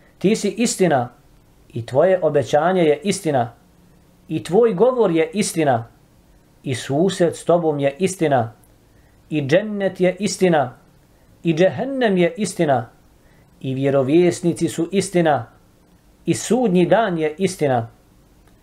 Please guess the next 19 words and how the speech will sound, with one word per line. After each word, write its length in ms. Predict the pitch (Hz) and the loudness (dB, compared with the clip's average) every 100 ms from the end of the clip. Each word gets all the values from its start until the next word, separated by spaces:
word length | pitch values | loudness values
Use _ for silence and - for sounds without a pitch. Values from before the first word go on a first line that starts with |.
| _ - | _ -2
I 100 | 180 | 2
Muhammed, 540 | 196 180 247 254 214 180 - | 2 2 0 2 2 0 -4
sallallahu 600 | 170 165 160 180 196 175 | 0 2 4 2 2 2
alaihi 360 | 165 190 185 | 0 0 0
wa 120 | 175 | 0
sallam, 460 | 165 - 240 214 180 | 0 0 0 2 2
je 160 | 170 170 | 2 2
istina. 500 | 226 - 175 135 117 - _ _ _ _ _ _ _ | -2 -2 0 0 -2 -12 _ _ _ _ _ _ _
Allahu 440 | - 147 175 151 156 | -2 2 2 2 -2
moj, 360 | 160 180 160 - _ _ _ _ _ | 2 2 2 -4 _ _ _ _ _
tebi 260 | 160 190 185 | 0 0 -2
sam 240 | 190 170 | -2 0
predanost 600 | 175 208 190 175 160 - | 0 2 2 2 -2 -4
iskazao 800 | 175 - 160 170 190 196 175 156 - _ _ _ - | -8 -2 2 4 4 2 2 -2 -10 _ _ _ -2
i 100 | 170 | 2
na 160 | 180 | 2
tebe 240 | 175 247 185 | 2 2 0
se 160 | 180 156 | 0 2
oslanjam. 640 | 185 185 180 143 120 127 | 2 2 0 0 -6 -8